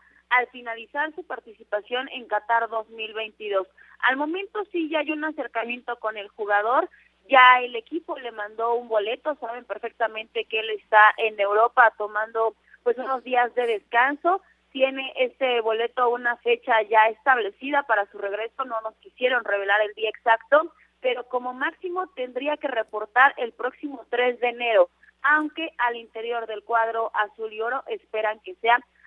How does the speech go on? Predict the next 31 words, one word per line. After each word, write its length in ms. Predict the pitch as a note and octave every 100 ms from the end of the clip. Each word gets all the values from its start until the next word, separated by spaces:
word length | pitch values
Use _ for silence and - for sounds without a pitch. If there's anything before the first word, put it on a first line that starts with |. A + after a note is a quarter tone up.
| -
antes 360 | B3+ B3 B3+ A#3
de 120 | A3
que 120 | _
finalice 640 | - G3+ F#3+ G3+ G3+ A3 -
este 480 | G#3+ G3+ - G#3+ G#3
dos 260 | F#3+ F#3+ G3+
mil 280 | A3 G#3
veintitrés. 520 | G3+ G3+ G3 - G3 F#3+
Ellos 300 | - D4 D#4
se 80 | C#4+
mantienen 480 | A#3 A3+ C4 C#4 C#4+
con 260 | A#3 A3
todo 340 | - A#3+ C4 B3 _ _ _
el 180 | C4 B3+
optimismo 760 | A#3+ A#3+ A#3+ A#3+ C#4+ D#4+ F#4 -
y 120 | C#4+
lo 120 | B3+ A#3
están 320 | - C#4+ E4+
esperando. 680 | E4 - A3 A3+ A3+ G3+ -
Ellos 240 | A#3+ A#3+ A#3+
confían 460 | A3 G#3 A#3+ - A3
en 100 | G#3
que 140 | G3+
Dani 240 | G3+ G#3
Alves 260 | G#3 G3+ G#3 G#3
va 40 |
a 40 | G3+
regresar 500 | G#3 F#3+ G#3 G#3+ G#3+
para 200 | G3+ G3
cumplir 400 | G#3 - A3 -
todavía 540 | A#3 A#3 A3 B3 D4